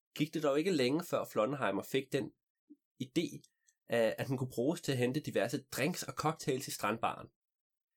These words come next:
Efter at ufo havde hentet drinks for, for tredje gang, så skete der imidlertid noget meget voldsomt. Lyden af missiler kunne høres i det fjerne,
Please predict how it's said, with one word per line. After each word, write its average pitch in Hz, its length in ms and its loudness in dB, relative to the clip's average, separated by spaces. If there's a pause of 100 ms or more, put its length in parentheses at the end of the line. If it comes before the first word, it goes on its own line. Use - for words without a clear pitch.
(240)
Efter 160 300 0
at - 120 0
ufo 123 300 2
havde 127 220 0
hentet 101 320 -2
drinks - 360 -4
for, 92 320 0 (680)
for - 80 -6
tredje 226 340 4
gang, - 280 -2
så 117 100 -2
skete - 220 0
der 139 120 0
imidlertid 113 460 0
noget 104 180 0
meget 95 200 0
voldsomt. - 380 -2 (720)
Lyden 147 220 4
af 147 60 6
missiler 135 480 -2
kunne 113 260 -2
høres 117 160 4
i 127 40 -6
det - 100 -10
fjerne, 101 480 2